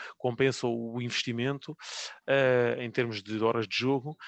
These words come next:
eh, porque senão compro jogos físicos, por isso é que comprei a, a consola com o leitor de, de Blu-ray, ehm, para quando que é um jogo que eu quero começar, um jogo de oito horas, quero começar a acabar e vender, pronto, tudo bem. Eh, portanto, esta situação a mim não me afeta em nada. Ehm,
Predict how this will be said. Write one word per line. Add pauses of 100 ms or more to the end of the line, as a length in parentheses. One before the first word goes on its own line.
(200)
eh,
porque
senão
compro
jogos
físicos,
por
isso
é
que
comprei
a,
a
consola
com
o
leitor
de,
de
Blu-ray, (440)
ehm,
para
quando
que
é
um
jogo
que
eu
quero
começar,
um
jogo
de
oito
horas,
quero
começar
a
acabar
e
vender,
pronto,
tudo
bem. (480)
Eh,
portanto,
esta
situação
a
mim
não
me
afeta
em
nada.
Ehm,